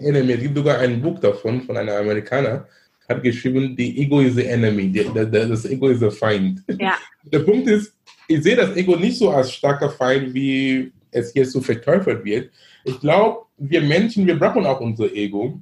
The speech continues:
Speaker 1: Der Punkt ist, wie setzen wir unser Ego ein? Wann setzen wir unser Ego ein? Weil, woher bist du dann ohne dein Ego? Du brauchst auch eine Identität. Du bist auch Gosia, ich bin Akuma.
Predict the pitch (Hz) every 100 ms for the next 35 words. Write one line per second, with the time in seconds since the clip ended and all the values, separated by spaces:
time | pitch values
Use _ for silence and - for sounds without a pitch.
0 | _ 123 123 170 190 147 127 165 196 165
1 | 185 175 160 156 143 151 156 - 135 101
2 | 95 - _ _ _ _ _ _ - 139
3 | 127 190 190 165 160 151 175 185 156 147
4 | 139 143 147 135 131 147 160 156 175 277
5 | - 143 127 - 123 120 117 - 214 160
6 | 120 120 160 247 - - - 123 127 123
7 | 127 123 120 123 - 202 131 104 117 123
8 | 151 156 143 139 - 180 262 123 117 117
9 | 127 127 - - 220 110 87